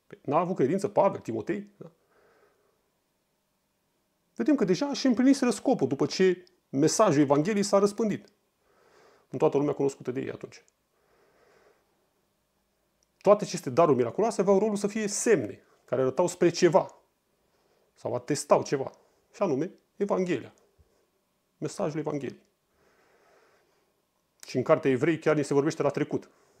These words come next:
despre aceste daruri miraculoase. Semne, minuni, da? Și de asta a făcut și Domnul Iisus minuni. Minunile îl confirmau pe el ca fiind Mesia. Vindecările fizice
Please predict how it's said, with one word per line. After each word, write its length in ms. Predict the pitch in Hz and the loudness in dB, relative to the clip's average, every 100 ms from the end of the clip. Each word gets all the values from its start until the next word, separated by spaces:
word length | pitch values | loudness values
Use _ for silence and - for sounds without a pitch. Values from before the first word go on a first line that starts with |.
| _ _ - | _ _ -18
despre 200 | 117 120 | -14 -14
aceste 260 | 113 - | -12 -10
daruri 280 | 110 107 104 | -6 -6 -6
miraculoase. 560 | 107 104 113 - - - _ _ _ - _ _ _ | -8 -8 -8 -10 -14 -20 _ _ _ -20 _ _ _
Semne, 420 | - 127 117 104 | -8 -4 -4 -6
minuni, 400 | 101 117 117 - _ | -6 -6 -6 -10 _
da? 140 | - _ _ _ _ _ _ _ _ _ _ _ _ _ _ _ _ _ _ _ _ _ _ _ _ _ _ _ _ _ _ _ _ _ _ _ _ _ - - - | -20 _ _ _ _ _ _ _ _ _ _ _ _ _ _ _ _ _ _ _ _ _ _ _ _ _ _ _ _ _ _ _ _ _ _ _ _ _ -20 -20 -14
Și 140 | - | 0
de 80 | 127 | 2
asta 200 | 185 208 | 4 6
a 60 | 165 | 4
făcut 220 | 170 180 | 4 2
și 80 | 160 | 6
Domnul 200 | 175 175 | 6 6
Iisus 260 | 165 190 | 2 0
minuni. 280 | 190 190 - _ _ _ _ - _ - | 0 -2 -4 _ _ _ _ -20 _ -14
Minunile 420 | - 131 147 202 208 | 0 6 6 8 6
îl 120 | 202 | 8
confirmau 560 | 190 175 175 175 220 | 6 6 4 6 6
pe 120 | 220 220 | 4 4
el 220 | 220 180 | 4 2
ca 200 | - 139 | 0 0
fiind 200 | 190 185 | 2 4
Mesia. 360 | 185 214 151 - _ _ _ _ _ _ _ _ _ _ _ _ _ _ _ | 4 4 -6 -8 _ _ _ _ _ _ _ _ _ _ _ _ _ _ _
Vindecările 600 | - 139 160 165 208 202 | 2 6 8 10 10 10
fizice 720 | 170 - 247 165 135 143 160 | 8 6 6 6 2 0 -2